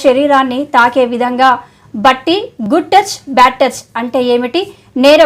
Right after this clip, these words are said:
ప్రవృత్తి కలిగి మనతో మెలుగుతున్నారా లేదా మంచి ఆలోచనతో మనతో ఉంటున్నారా? ఏ విధంగా స్పర్శను బట్టి అంచనా వేయవచ్చు అనే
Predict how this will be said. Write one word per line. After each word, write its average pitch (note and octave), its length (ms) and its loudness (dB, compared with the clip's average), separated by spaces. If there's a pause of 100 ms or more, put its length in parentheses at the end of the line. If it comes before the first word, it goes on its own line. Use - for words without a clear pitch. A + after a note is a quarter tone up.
ప్రవృత్తి B3+ 400 0 (100)
కలిగి A#3+ 260 -2 (300)
మనతో C#4+ 300 4 (640)
మెలుగుతున్నారా C4+ 640 0 (260)
లేదా A#3+ 240 2 (240)
మంచి B3 240 -4 (100)
ఆలోచనతో C4+ 480 0 (340)
మనతో C#4 300 2 (180)
ఉంటున్నారా? C4+ 480 0 (480)
ఏ - 20 6 (120)
విధంగా E4 340 4 (120)
స్పర్శను C#4 520 -2
బట్టి C4 220 -2 (200)
అంచనా C4 360 -4
వేయవచ్చు B3 440 -4 (380)
అనే D4+ 140 4